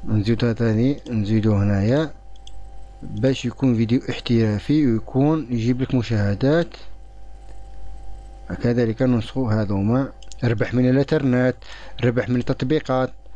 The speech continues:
هذوما كلمات هما يجي يبحث في ال، في خانة البحث تاع اليوتيوب، يطلع فيديو تاعك الأول. فهمت خوتي؟ طريقة أني دايما نديرها خوتي،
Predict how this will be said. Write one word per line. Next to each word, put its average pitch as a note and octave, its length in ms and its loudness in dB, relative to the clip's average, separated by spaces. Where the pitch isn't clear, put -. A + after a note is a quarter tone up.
هذوما C#3+ 380 2
كلمات C#3 640 2
هما D#3 460 2
يجي B2 240 4
يبحث C#3+ 320 0
في D3 100 2
ال، C3 760 4
في B2 180 2
خانة C#3+ 300 2
البحث C#3 300 2
تاع C3 140 -2
اليوتيوب، B2+ 500 4
يطلع C3+ 340 2
فيديو C3 240 2
تاعك C#3 260 -2
الأول. G2+ 680 2
فهمت B2+ 200 0
خوتي؟ - 360 -2
طريقة D3 600 2
أني B2+ 280 4
دايما C#3 320 4
نديرها B2+ 280 2
خوتي، E3+ 600 2